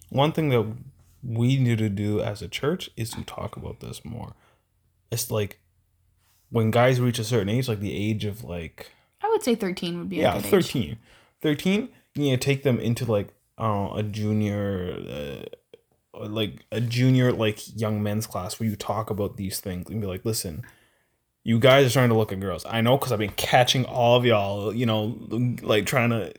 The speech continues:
Speaker 1: you know, giving that, like, s-, that, like, double take. Like, I know all of you <laughs> all been doing," and just go through and tell them, like, "Okay, this is what the Bible says love is. This is what love is.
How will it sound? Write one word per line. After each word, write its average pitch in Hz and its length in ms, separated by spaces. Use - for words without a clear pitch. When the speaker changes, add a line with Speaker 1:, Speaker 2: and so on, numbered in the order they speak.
Speaker 1:
you - 140
know, 110 200
giving 110 420
that, 110 100
like, 98 160
s-, - 240
that, 120 100
like, 110 260
double 113 240
take. - 440
Like, 175 280
I 120 120
know 139 220
all 131 260
of 113 120
you 120 120
<laughs> - 40
all 220 160
been - 180
doing," 208 160
and 123 180
just 139 160
go 139 160
through 147 160
and 117 120
tell 120 200
them, 110 140
like, 95 160
"Okay, 98 380
this 135 480
is 123 200
what 107 340
the 113 80
Bible 101 300
says 104 260
love 98 260
is. 95 200
This 120 420
is 110 360
what 101 420
love 98 340
is. 95 440